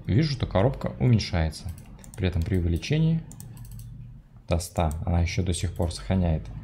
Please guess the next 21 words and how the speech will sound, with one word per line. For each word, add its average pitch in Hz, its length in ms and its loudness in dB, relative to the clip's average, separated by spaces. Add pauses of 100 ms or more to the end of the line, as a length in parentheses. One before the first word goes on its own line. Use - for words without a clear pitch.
(300)
размер 85 340 4
стены, 123 440 2 (400)
а 92 60 0
уже 87 140 2
сто - 140 -2
пятьдесят, 85 500 0 (600)
коробка - 320 0
осталась 113 480 2
сто - 180 -2
миллиметров. 80 480 0 (420)
Это 95 200 4
очень 101 220 6
удобно 139 260 6
использовать 120 420 2
при 107 100 2
создании, 95 640 2 (840)
а, 85 160 2
семейств 85 420 2
дверей 147 480 4
и 113 220 0
окон. 82 400 0